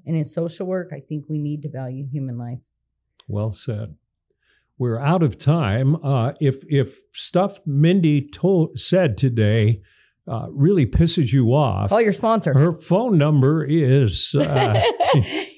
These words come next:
Speaker 1: Yeah, I'm easy to find. I
Speaker 2: Yeah.
Speaker 1: am Mindy Vincent,
Speaker 2: Yeah, yeah,
Speaker 1: and
Speaker 2: yeah.
Speaker 1: my number's everywhere. And you can find us
Speaker 2: Yeah,
Speaker 1: on
Speaker 2: yeah.
Speaker 1: Facebook and my
Speaker 2: Yeah.
Speaker 1: organization. If you loved what I said, you can come volunteer with us.
Speaker 2: Yeah,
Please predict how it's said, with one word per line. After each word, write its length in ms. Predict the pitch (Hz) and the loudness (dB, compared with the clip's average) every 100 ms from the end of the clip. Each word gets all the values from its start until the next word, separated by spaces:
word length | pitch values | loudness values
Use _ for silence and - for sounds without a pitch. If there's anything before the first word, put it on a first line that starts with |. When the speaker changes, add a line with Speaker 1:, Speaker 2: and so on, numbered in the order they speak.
| _ | _
Speaker 1:
Yeah, 220 | 220 285 | -2 2
I'm 200 | 277 392 | 2 2
easy 300 | 339 370 349 | 2 2 2
to 80 | 320 | -2
find. 380 | - 320 339 285 | 0 0 2 2
I 120 | 262 | 2
Speaker 2:
Yeah. 140 | 240 202 | 2 2
Speaker 1:
am 100 | 220 | 2
Mindy 240 | 254 285 | 2 0
Vincent, 340 | 269 330 123 | 0 0 2
Speaker 2:
Yeah, 240 | 269 269 - | 2 2 0
yeah, 280 | 220 208 208 | 2 2 2
Speaker 1:
and 160 | 220 | 0
Speaker 2:
yeah. 60 | - | 2
Speaker 1:
my 140 | 226 | 2
number's 460 | 311 277 262 233 214 | 2 0 0 -2 -2
everywhere. 640 | 202 226 277 262 277 285 | -2 -2 -2 -2 0 0
And 100 | 262 | 0
you 80 | 208 | -4
can 140 | 190 170 | -6 -6
find 240 | 220 226 | -4 -2
us 80 | 147 | -2
Speaker 2:
Yeah, 80 | 143 | -2
Speaker 1:
on 100 | 170 | -2
Speaker 2:
yeah. 60 | 131 311 | -4 -8
Speaker 1:
Facebook 520 | 320 320 330 311 302 | -8 -8 -2 -2 0
and 80 | 226 | -2
my 80 | 175 | -4
Speaker 2:
Yeah. 60 | |
Speaker 1:
organization. 920 | 196 185 170 160 262 302 302 320 294 294 - _ | -4 -4 -6 -6 -6 -8 -8 -8 -8 -10 -18 _
If 60 | - | -4
you 120 | 220 | -2
loved 300 | 208 247 370 | 2 2 2
what 120 | 370 339 | 0 -2
I 100 | 320 | -2
said, 340 | 302 294 285 | 0 2 2
you 100 | 285 | -2
can 140 | 285 | -4
come 180 | 277 269 | -2 0
volunteer 640 | 269 277 269 247 285 330 370 | 0 -2 -4 -6 -6 -4 -6
with 180 | 381 | -6
us. 440 | 349 370 381 - - - - | -4 -2 -4 -10 -20 -18 -8
Speaker 2:
Yeah, 260 | 139 92 | -6 -6